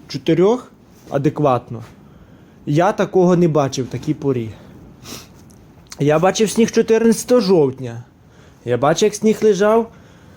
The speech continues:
ну, там до кінця березня, ну, вже була відлига, просто його намітало до хера. Ну, вже була повністю відлига така ніби,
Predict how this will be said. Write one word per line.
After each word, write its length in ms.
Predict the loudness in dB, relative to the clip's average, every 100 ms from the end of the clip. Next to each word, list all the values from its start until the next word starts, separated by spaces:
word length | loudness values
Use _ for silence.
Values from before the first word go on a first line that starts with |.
| -20 -20 -20 -20 -20 -20 -20 -6
ну, 240 | -2 -2
там 340 | -2 -2 0 2
до 100 | 2
кінця 340 | 0 2 0
березня, 460 | 2 2 2 2 2
ну, 60 |
вже 160 | 2 2
була 220 | 4 4
відлига, 380 | 2 2 2 2
просто 320 | -2 0 2
його 140 | 4
намітало 540 | 4 4 4 2 2 2
до 120 | 0
хера. 320 | -2 -4 -4
Ну, 100 | -4
вже 180 | 0 0
була 220 | 2 2
повністю 500 | 2 2 2 2 0
відлига 440 | 2 4 4 2 -2
така 300 | -6 -6 -6
ніби, 260 | -6 -8